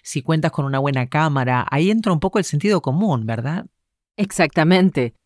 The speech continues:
Speaker 2: Y para añadir a eso, en Prime Care sí tenemos horario de atención urgente desde las cinco P M hasta las nueve P M de lunes a viernes. Así que si necesitas ver a un médico en persona durante ese tiempo,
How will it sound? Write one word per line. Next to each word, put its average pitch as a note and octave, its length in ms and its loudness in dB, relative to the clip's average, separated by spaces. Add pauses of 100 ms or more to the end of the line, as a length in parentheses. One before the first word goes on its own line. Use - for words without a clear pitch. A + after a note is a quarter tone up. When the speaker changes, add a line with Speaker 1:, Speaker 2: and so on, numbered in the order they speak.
(120)
Speaker 2:
Y G3 100 0
para F#3+ 220 4
añadir G#3 440 4
a C4 100 4
eso, F3 460 4
en D#3 220 -2
Prime F3+ 260 4
Care F#3+ 480 4
sí - 260 0
tenemos F3+ 500 2
horario D3+ 340 2
de D#3 80 0
atención C#3+ 420 -2
urgente D#3+ 640 2
desde D#3 540 0
las C#3+ 420 2
cinco A#3 420 2
P B3 240 2
M G3+ 280 4
hasta F#3+ 340 0
las D3+ 260 2
nueve G#3 360 4
P C#3+ 240 0
M C#3+ 300 0 (300)
de E3 180 2
lunes E3+ 380 2
a F3 60 2
viernes. F#3 480 2 (260)
Así G3+ 260 -2
que B3 280 0
si - 220 -2
necesitas E3 680 -2
ver A3+ 160 4
a G#3 40 6
un G3 80 4
médico F#3+ 340 4
en D#3 100 2
persona F#3 400 2
durante D#3+ 720 2
ese E3+ 220 -2
tiempo, C3+ 460 0